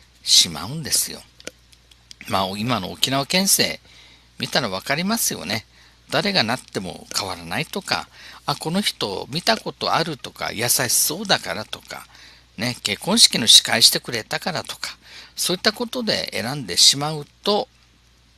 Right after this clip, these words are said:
まさに、えー、無能な政治家に、えー、支配されると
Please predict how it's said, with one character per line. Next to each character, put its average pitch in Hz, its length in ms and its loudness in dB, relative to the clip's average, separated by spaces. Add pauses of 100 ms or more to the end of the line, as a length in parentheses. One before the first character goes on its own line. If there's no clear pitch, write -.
(140)
ま 101 140 -6
さ - 220 -2
に、 117 320 -6 (520)
え 80 220 -8
ー、 - 20 -14
無 87 200 -12
能 87 200 -10
な 120 100 -8
政 82 340 -6
治 - 100 -8
家 - 220 -14
に、 143 260 -6 (400)
え 139 160 -12
ー、 - 20 -8
支 - 200 4
配 - 180 -10
さ - 180 -4
れ 73 160 -12
る 117 140 -10
と 101 240 -6